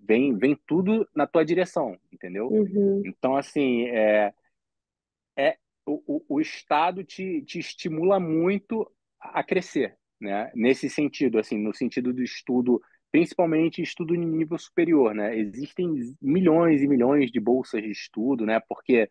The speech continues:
Speaker 2: Uhum.
Speaker 1: aqui, é, as empresas, elas podem reverter, é, o taxation, né? A, a, os impostos em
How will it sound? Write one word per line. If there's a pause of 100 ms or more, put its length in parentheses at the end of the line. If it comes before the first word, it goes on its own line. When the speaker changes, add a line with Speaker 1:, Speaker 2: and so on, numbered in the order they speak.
Speaker 2:
Uhum.
Speaker 1:
aqui,
é,
as
empresas,
elas
podem
reverter, (440)
é,
o
taxation,
né?
A,
a,
os
impostos (440)
em